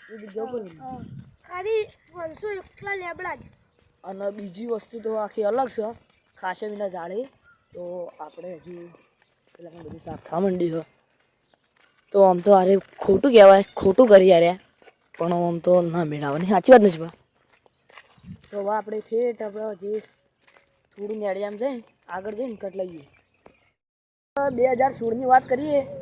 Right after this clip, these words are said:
Speaker 1: તો આપણે એક આટલે આમ રસ્તો પડતો, એ રસ્તાથી અમે ઓયથી રહ્યા ને, પેલી, પેલા, પેલા ભાઈ આવી ને, ઈ મકાહી અમે જાતા.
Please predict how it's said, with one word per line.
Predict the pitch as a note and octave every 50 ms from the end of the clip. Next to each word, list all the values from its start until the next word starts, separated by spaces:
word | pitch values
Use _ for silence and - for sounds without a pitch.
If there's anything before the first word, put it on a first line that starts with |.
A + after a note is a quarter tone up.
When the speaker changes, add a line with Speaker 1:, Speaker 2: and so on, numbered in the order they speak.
| - -
Speaker 1:
તો | - A#3 A#3 A#3 A#3 A3+
આપણે | A3+ G3+ G3 A3 G#3+ G#3+ A3 A3 A3+ - - - - G3
એક | F#3+ G3+
આટલે | F#3+ F#3 F#3 G3+ G3+ G3+ G#3 G3+
આમ | F#3 F#3+ - - - - - - G3+ F#3 F#3+
રસ્તો | F3+ - - G#3+
પડતો, | G3+ - G#3+ G#3+ G#3 - C#4+ C#4 C4+ C4 - - - B4+ - - - - - -
એ | G3+ G3+
રસ્તાથી | G3+ F#3+ F#3+ - G3+ G3+ G3 G3+ G#3 G3+
અમે | F#3+ G3+ G3+ G#3 G#3 G3+ G#3+ A3 - - - - - - - - - - - - - - - - - - -
ઓયથી | - F#3 F3+ F3 F3 - - G3+ G3+
રહ્યા | F#3+ A3 A#3+ C4
ને, | C4 A#3 A3 A3+ G#3+ - - - - - - - - - - - - - - - - -
પેલી, | - G#3 G#3 G#3+ G#3 G#3 G3+ G#3 G3+
પેલા, | - - G#3+ G#3 G#3+ G#3+ G#3 G#3 G#3
પેલા | G3+ - G#3+ G3+
ભાઈ | F#3+ - D3 C#3+ E3
આવી | F#3+ G#3 A3+ C#4
ને, | C4 A#3 A#3 A3+ - - - - - - - - - - - - - - - - - - - - - - - - -
ઈ | G3
મકાહી | G3 F#3+ F#3+ - G3+ G3 F#3+ G3+ G3
અમે | F#3+ F#3+ G3 G3+ G3 G3
જાતા. | F3+ F#3+ F#3 E3+ - - G3 F#3+